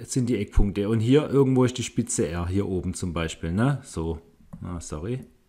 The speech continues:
So, also hier stellt euch so eine Pyramide vor und hier ist die Spitze R,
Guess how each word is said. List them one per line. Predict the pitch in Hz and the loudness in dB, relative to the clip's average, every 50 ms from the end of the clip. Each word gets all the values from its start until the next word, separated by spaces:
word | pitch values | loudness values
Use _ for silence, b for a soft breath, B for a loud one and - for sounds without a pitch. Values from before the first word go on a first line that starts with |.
| _ _ _ _ _ _ _ _ _ | _ _ _ _ _ _ _ _ _
So, | _ - - 76 - - - _ - | _ -12 -10 -10 -10 -12 -16 _ -2
also | 104 104 87 92 | -2 0 0 2
hier | 87 90 107 131 135 | 2 4 4 4 4
stellt | 131 - 120 104 101 | 4 4 4 4 4
euch | 98 87 - | 4 2 0
so | 101 90 80 - - 101 | -2 -4 -4 -4 -4 -2
eine | 90 90 | -2 -2
Pyramide | - - 87 80 85 98 131 165 170 170 | -2 -4 -2 -2 0 2 4 4 4 4
vor | - - 156 143 135 135 135 135 B B B B B _ | 2 2 2 4 4 2 2 -2 B B B B B _
und | 107 104 | 0 2
hier | 104 107 | 4 4
ist | 101 - - | 2 2 0
die | 104 | -4
Spitze | - - - 101 - - - - - | -6 -2 -4 -4 -4 -2 -4 -4 -4
R, | 69 71 71 | -4 -6 -8